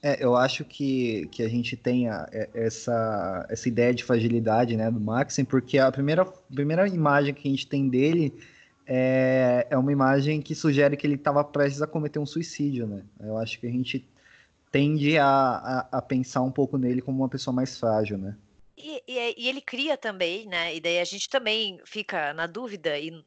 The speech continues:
Speaker 2: se ele realmente é isso ou se ele tá fingindo des-, do marido, é, oprimido pela própria esposa, né? É, eu vou só <laughs> fazer um adendo, bem nada a ver.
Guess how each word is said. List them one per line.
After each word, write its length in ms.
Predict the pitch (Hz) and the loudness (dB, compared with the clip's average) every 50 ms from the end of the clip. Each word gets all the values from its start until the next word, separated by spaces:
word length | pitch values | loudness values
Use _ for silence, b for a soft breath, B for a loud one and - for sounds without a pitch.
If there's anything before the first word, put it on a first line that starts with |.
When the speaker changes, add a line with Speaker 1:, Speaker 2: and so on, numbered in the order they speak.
| _ _ | _ _
Speaker 2:
se 600 | _ - - - - - 208 190 180 170 156 - - | _ -18 -16 -14 -6 -4 -2 -2 0 -2 -4 -6 -8
ele 200 | 165 160 160 160 | -6 -4 -4 -4
realmente 840 | 147 170 170 165 160 170 170 170 156 - - 175 151 143 135 B B B B B B B B B B B B _ | -2 -2 -4 -4 -4 -6 -8 -8 -8 -8 -8 -8 -8 -8 -8 B B B B B B B B B B B B _
é 500 | 170 165 170 175 214 269 320 311 - - | -2 2 4 4 6 6 4 4 2 -2
isso 480 | 220 220 247 254 - - 302 285 - - - | -6 -6 -6 -8 -6 -4 -2 -2 -2 -4 -6
ou 240 | 160 196 214 220 | -6 -6 -6 -6
se 260 | 208 - - - - 220 | -8 -10 -10 -8 -2 0
ele 320 | 196 196 196 196 208 208 | 0 2 0 0 -4 -6
tá 400 | 202 _ - 190 185 190 185 - _ _ _ _ - | -8 _ 0 2 2 2 2 -2 _ _ _ _ -18
fingindo 720 | - 226 220 214 208 175 190 240 285 311 269 202 175 175 | -14 -12 -12 -10 -10 -10 -8 -8 -8 -8 -8 -6 -6 -8
des-, 560 | 170 160 170 160 165 180 185 - - - - 175 165 156 151 | -6 -2 0 0 0 0 -2 -6 -14 -18 -20 -20 -20 -16 _
do 120 | 185 185 | -14 -4
marido, 960 | 196 214 208 196 180 190 233 214 196 185 165 170 170 165 160 160 160 156 123 104 135 | -2 0 0 0 -2 -6 -8 -8 -6 -6 -4 -2 -2 -2 -2 -4 -4 -6 -4 -4 -2
é, 400 | 147 147 143 143 143 139 139 B B B B B | 0 2 2 2 2 2 0 B B B B B
oprimido 600 | - 190 - 240 202 202 185 185 214 220 185 190 | -6 -4 -4 -4 -6 -4 -2 -2 -2 0 -2 -4
pela 380 | 185 _ - 190 180 175 175 175 | -4 _ -4 0 2 2 2 2
própria 340 | 185 190 180 170 - 196 190 | 2 0 0 0 -2 -6 -8
esposa, 580 | - - - 202 180 180 175 147 156 143 143 | -8 -8 -8 -6 -4 -4 -4 -4 -6 -8 -6
né? 200 | 143 143 143 143 - - | -6 -6 -8 -8 -8 -4
É, 200 | 165 156 151 147 | -2 -2 -2 -2
eu 120 | 170 175 | -2 -2
vou 200 | 185 208 226 233 | 0 2 0 0
só 140 | 208 - 233 | 2 -2 -2
<laughs> 20 | |
fazer 280 | - 247 269 226 - 277 | 0 0 0 0 0 2
um 80 | 285 262 | 2 2
adendo, 480 | 240 208 175 185 185 202 190 185 160 | 2 2 0 -4 -4 -4 -6 -8 -8
bem 180 | - - 175 208 | -6 -8 -8 -6
nada 240 | 233 269 247 185 175 | -4 -6 -4 -4 -6
a 40 | |
ver. 240 | 151 156 160 175 190 | -6 -6 -6 -8 -8